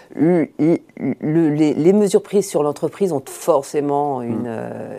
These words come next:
Speaker 1: une répercussion. Mais bon, on va dire que le, le, la, l'aspect phare, c'est surtout ça, et puis surtout sur cette création de ce fonds souverain, euh, qui permettrait finalement,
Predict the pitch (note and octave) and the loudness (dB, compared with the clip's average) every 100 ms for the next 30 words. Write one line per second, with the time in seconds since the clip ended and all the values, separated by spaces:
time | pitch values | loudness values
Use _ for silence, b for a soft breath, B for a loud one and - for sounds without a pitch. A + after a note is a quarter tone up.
0 | - A#2+ A#2 A#2 - - - - B B | -10 -8 -8 -10 -14 -14 -14 -16 B B
1 | - D#3 G#3 E3 D#3+ B B - C#3+ F#3 | 0 4 4 2 -6 B B -4 2 2
2 | F#3 A3+ - D3+ - - - E2 - D#3 | 2 -4 0 0 -2 -10 -14 -10 -4 2
3 | F3+ C#3 D3+ A#2+ C3+ - - C#3 - D#3 | 2 2 -2 0 -2 -2 -2 -2 0 0
4 | D3 - G3+ A#3 E3 B B - D#3 D3+ | 0 2 2 2 -2 B B -8 -6 -6
5 | - D3 A#3 B3 F#3 - E3 - E4 B | -8 0 0 0 -4 -6 -6 -2 -2 B
6 | B - A3 A3+ F#3 - F3 D#3 - A#3 | B -2 0 2 -2 -2 -2 -2 -2 -2
7 | A#3 D#3 - C#3+ G#3+ G#3 - C3+ B2+ C#3 | -2 -4 -4 -4 -4 -4 -6 -6 -4 -4
8 | B3+ G4+ B B B - C#3+ - G#3+ G#3+ | -4 -8 B B B 0 0 0 -2 0
9 | G3+ F#3+ F#3 - E3+ E3 F3+ E3+ E3+ E3+ | 0 0 -2 0 -2 0 -2 0 0 0
10 | E3+ D#3+ | 0 0